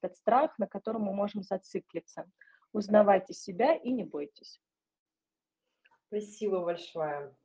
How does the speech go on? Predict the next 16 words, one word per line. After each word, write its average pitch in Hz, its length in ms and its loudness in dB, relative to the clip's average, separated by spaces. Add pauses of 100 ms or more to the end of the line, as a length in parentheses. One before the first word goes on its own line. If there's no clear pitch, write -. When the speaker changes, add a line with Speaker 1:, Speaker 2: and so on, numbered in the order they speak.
(320)
Speaker 2:
А, 180 260 -4
спасибо, 208 360 -6
Карина. 233 300 2
Я 190 160 2
ещё 214 220 0
хочу 220 300 -6
уточнить, 233 960 -4
эм, 185 260 -4 (100)
а, 180 300 -10 (140)
есть 269 420 -10
ли, 214 400 -2
а, 175 220 -10
какие-то, 196 880 -4
может 185 400 -10
быть, 190 360 -4
эм, 165 360 -6